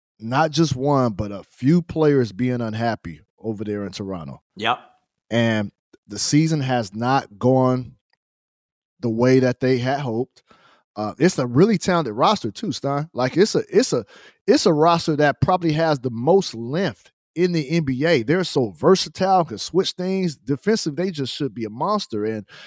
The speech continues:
Speaker 1: it, it hasn't necessarily transferred on the court on a consistent basis. And then, so there's a lot going on. And then let's talk about Fred VanVleet, who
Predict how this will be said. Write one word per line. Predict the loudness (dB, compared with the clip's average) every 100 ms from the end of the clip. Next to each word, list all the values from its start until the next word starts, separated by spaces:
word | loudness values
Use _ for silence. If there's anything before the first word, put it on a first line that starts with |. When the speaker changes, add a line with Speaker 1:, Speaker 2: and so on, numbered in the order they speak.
| -20 _ _
Speaker 1:
it, | -2 -2 2
it | 2
hasn't | 4 2 2 -2
necessarily | -4 -2 0 0 -2
transferred | -4 -4 -2 -4 -4 -2 -2 -4 _ _ _ _ _ -6
on | -2 -2
the | -4
court | -6 2 4 4 -2
on | -6
a |
consistent | -6 -10 -4 -4 -4 -6
basis. | 0 0 0 -6 -12 _ -20 _ _ _ _ -8
And | -4 2
then, | 4 4
so | 2 2
there's | 4 4 2
a | 2
lot | 4 2 2
going | 0 2 2
on. | 0 -2 -4 0
And | 2
then | 2
let's | 0
talk | -2 -4 -2
about | -2 -2
Fred | 0 2 2
VanVleet, | 0 -4 -6 -8 -8 -10 _ _ _
who | -2 0 0 -2